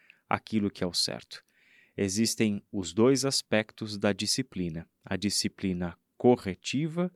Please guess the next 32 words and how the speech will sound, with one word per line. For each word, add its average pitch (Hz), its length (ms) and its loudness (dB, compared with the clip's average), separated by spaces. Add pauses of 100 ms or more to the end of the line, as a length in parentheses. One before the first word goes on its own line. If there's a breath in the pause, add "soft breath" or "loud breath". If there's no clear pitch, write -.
(360 soft breath)
e 104 120 2
a 101 60 6
disciplina 101 800 -2 (220)
educadora, 107 760 0
formativa. 104 880 -4 (640 loud breath)
A 117 60 6
disciplina, 165 640 0
no 92 140 -4
final 95 280 -2
das 92 240 -4
contas, 123 640 -4
ela 107 380 -2
é 123 160 4
um 147 180 0
longo 104 320 0
processo 95 580 -2
de 92 120 -8
formação. 92 840 -2 (320)
Quando 101 240 4
lemos 107 460 2
na 95 100 -2
Bíblia 92 340 0
que - 160 -8
Deus 110 400 4
nos 95 200 -4
disciplina, 98 720 -2
isso 104 220 -4
significa 98 760 -2
que - 180 -4
ele 113 140 0
nos 127 240 -8
forma, 101 680 -2